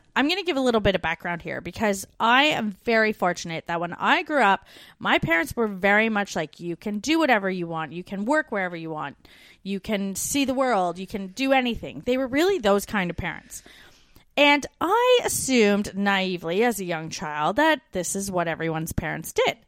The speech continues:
And the only reasons I understood growing up that people wouldn't travel were for either obviously financial reasons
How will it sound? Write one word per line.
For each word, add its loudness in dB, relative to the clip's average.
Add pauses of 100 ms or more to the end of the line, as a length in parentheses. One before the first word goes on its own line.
(580)
And 0
the 0
only 2
reasons -2
I 2
understood 2 (240)
growing 0
up 4
that -2
people -4
wouldn't 0
travel 0
were -2
for -2
either 0
obviously 0
financial 0
reasons 0